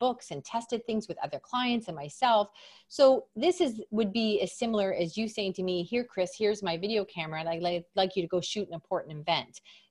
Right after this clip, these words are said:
The point is, that's not my skill set. And so this is where entrepreneurs beat themselves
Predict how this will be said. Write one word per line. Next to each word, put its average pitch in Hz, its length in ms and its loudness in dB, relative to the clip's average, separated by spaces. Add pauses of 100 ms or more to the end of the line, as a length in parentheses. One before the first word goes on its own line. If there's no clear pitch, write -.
The 190 60 -18
point 240 240 0
is, 208 140 0
that's 233 300 2
not 202 180 -2
my 175 140 -2
skill 156 340 -6
set. - 240 -12 (420)
And 202 160 0
so 202 300 4
this 214 320 0
is 254 100 -6
where 190 320 0
entrepreneurs 180 540 -4
beat 175 240 -8
themselves 156 480 -4